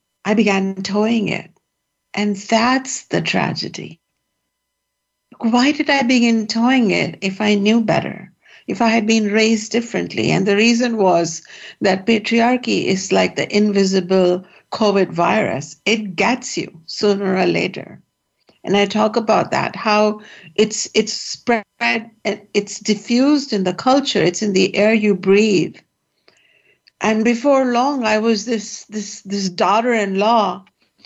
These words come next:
who was trying to gain approval, and I had forgotten all about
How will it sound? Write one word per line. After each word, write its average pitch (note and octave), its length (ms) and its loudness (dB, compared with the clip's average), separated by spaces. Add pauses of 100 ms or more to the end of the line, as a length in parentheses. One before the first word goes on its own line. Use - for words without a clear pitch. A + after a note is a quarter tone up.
(240)
who - 140 -6
was G#3+ 180 0
trying A#3+ 300 0
to B3 80 2
gain G3+ 260 2
approval, F#3+ 800 2
and G3 160 4
I - 20 2
had G3 160 2
forgotten G3+ 520 0
all A3+ 280 2
about F#3+ 480 0